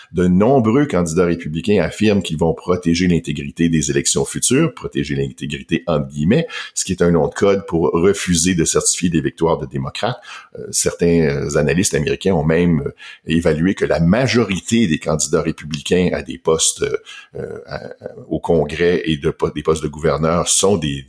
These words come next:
des négateurs de l'élection de deux mille vingt. Ça va mal. Quatrièmement, il y a la guerre en Ukraine.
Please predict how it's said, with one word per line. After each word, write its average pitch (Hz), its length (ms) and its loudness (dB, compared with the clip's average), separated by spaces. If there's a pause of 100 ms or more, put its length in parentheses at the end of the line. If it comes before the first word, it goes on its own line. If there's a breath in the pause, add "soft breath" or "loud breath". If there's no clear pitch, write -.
(180)
des 78 240 -4
négateurs 87 680 2
de 73 80 -2
l'élection 69 460 -6
de 76 80 -6
deux 71 140 -6
mille 67 200 -8
vingt. 90 220 -4
Ça - 220 0
va 71 140 -2
mal. 82 280 -6 (720 loud breath)
Quatrièmement, 127 440 2
il 147 80 4
y - 20 6
a - 20 4
la 110 120 4
guerre 113 180 4
en 117 140 4
Ukraine. 127 540 2